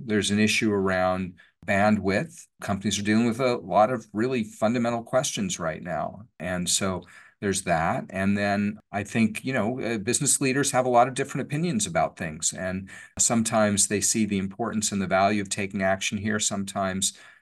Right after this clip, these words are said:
not so much. I, based on what I know, this is a topic that has not yet gotten into the boardroom in as significant way, a way as it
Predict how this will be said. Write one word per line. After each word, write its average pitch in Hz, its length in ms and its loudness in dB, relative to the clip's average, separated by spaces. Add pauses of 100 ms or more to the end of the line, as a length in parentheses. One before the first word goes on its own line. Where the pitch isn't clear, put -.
not 95 260 0
so 101 160 -2
much. 90 400 -4
I, 95 320 -6
based 117 300 2
on 117 180 2
what 107 160 4
I 95 140 2
know, 104 500 -2 (420)
this 107 180 0
is 101 100 0
a 104 60 0
topic 104 460 -2
that 95 160 -4
has 92 240 -4
not 101 420 4
yet 104 260 -4
gotten 104 320 2
into 101 260 -2
the 90 100 -8
boardroom 104 840 2
in 98 380 -2
as 98 300 0
significant 101 600 -4
way, 95 280 -2
a 104 120 2
way 101 360 2
as 95 240 -2
it 98 220 -4